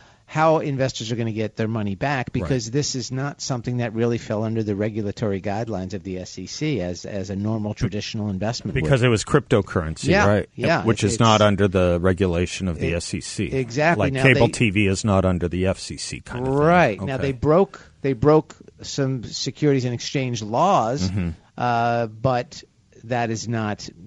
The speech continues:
Speaker 1: that doesn't necessarily mean that, um, you know, it's gonna be covered under the insurance.
Speaker 2: That came out of a separate part of his work, right? A hedge
Speaker 1: Yeah.
Speaker 2: fund, if I'm not
Speaker 1: Yeah.
Speaker 2: mistaken,
Speaker 1: Yeah.
Speaker 2: if I'm
Speaker 1: Mm-hmm.
Speaker 2: following this right. There's
Speaker 1: So
Speaker 2: a lot
Speaker 1: s-,
Speaker 2: of layers to this.
Speaker 1: there's
Speaker 2: Yeah.
Speaker 1: a ton of layers,
Speaker 2: Yeah.
Speaker 1: and it's gonna take a while to unwrap all of this, and it just gets deeper and deeper, this web.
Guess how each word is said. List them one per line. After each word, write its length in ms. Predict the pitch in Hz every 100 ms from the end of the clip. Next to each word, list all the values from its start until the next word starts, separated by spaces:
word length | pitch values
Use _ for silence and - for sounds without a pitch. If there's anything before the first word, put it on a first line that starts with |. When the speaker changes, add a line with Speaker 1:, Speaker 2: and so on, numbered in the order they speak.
| 101
Speaker 1:
that 180 | 104
doesn't 220 | 107 110 131
necessarily 540 | 113 - 113 101 104
mean 240 | 104 101
that, 320 | 98 95 - 107
um, 320 | 98 95 90
you 140 | 117
know, 60 | 104
it's 220 | - 110
gonna 140 | 123 104
be 80 |
covered 300 | 92 123 110
under 180 | 104 98
the 100 | 90
insurance. 600 | 87 - 151 117 87 -
Speaker 2:
That 200 | 131 151
came 220 | - 139
out 140 | 123 110
of 80 | 104
a 80 |
separate 420 | 95 - 131 113 -
part 240 | 120 107
of 100 | 90
his 200 | 95 85
work, 280 | 87 80 -
right? 180 | 104 95
A 80 | 90
hedge 280 | 123 101 -
Speaker 1:
Yeah. 40 |
Speaker 2:
fund, 220 | 107 92
if 120 | 85
I'm 120 | 90 87
not 140 | 87
Speaker 1:
Yeah. 80 | 90
Speaker 2:
mistaken, 560 | 95 - 95 80 -
Speaker 1:
Yeah. 180 | 107 -
Speaker 2:
if 140 | - 92
I'm 100 | 87
Speaker 1:
Mm-hmm. 80 | 98
Speaker 2:
following 440 | 87 85 85 82
this 260 | 87 - -
right. 260 | 98 85 76
There's 140 | 92
Speaker 1:
So 80 | -
Speaker 2:
a 20 |
lot 140 | 113 117
Speaker 1:
s-, 40 |
Speaker 2:
of 80 | 90
layers 360 | 98 87 69
to 100 | -
this. 260 | - - -
Speaker 1:
there's 220 | 156 135
Speaker 2:
Yeah. 60 | 120
Speaker 1:
a 20 |
ton 360 | - - 170 160
of 80 | 147
layers, 280 | 143 135
Speaker 2:
Yeah. 60 | 135
Speaker 1:
and 80 | 127
it's 220 | 143 -
gonna 180 | 151 135
take 220 | - 131
a 40 | 107
while 360 | 113 120 117
to 200 | - 104
unwrap 380 | 113 104 101 -
all 180 | 95 92
of 80 | 85
this, 300 | 90 - 104
and 160 | 95
it 120 | 95
just 200 | - 110
gets 240 | - 101 90
deeper 320 | 107 104 98
and 140 | 98
deeper, 260 | 98 92 85
this 180 | 87 -
web. 280 | 92 85